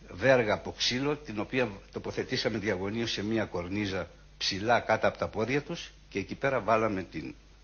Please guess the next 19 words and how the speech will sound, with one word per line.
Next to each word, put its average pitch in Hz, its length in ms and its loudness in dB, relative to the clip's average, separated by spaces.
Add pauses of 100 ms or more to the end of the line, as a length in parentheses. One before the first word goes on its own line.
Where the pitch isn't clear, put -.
(120)
βόμβα, 135 400 0 (880)
ανάψαμε 113 560 2
τα 101 180 0
δύο 107 200 0
φυτίλια 151 600 -2 (340)
και 113 140 -2
βγήκαμε. 92 520 -4 (320)
Βγαίνοντας 143 840 2 (140)
κάτω, 139 380 -2 (1000)
ε, 107 220 0
άναψα 123 420 2
ένα 113 140 0
σιγα-, 107 360 -4
τσιγάρο 123 420 0
που 123 120 -4
ήταν 110 380 0
το 95 240 0
σήμα 123 560 -2
ότι 104 520 -4